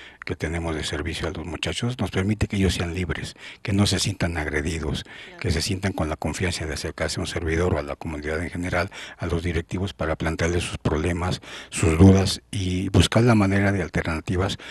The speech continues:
Speaker 1: para que esos problemas se aminoren y ellos, pues, deambulen en todo el espacio de la escuela de una manera clara y sobre todo que logren el propósito que tratamos, que es de que se eduquen, se eduquen como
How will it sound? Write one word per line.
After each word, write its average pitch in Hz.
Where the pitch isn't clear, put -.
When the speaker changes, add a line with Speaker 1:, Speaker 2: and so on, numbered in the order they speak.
Speaker 1:
para 82
que 82
esos 95
problemas 92
se -
aminoren 80
y 95
ellos, 90
pues, 90
deambulen 92
en 80
todo 98
el 90
espacio 87
de 82
la 87
escuela 87
de 90
una 85
manera 78
clara 78
y 78
sobre 78
todo 87
que -
logren 76
el 76
propósito -
que 82
tratamos, -
que 82
es 82
de 76
que -
se 73
eduquen, 76
se -
eduquen 85
como 71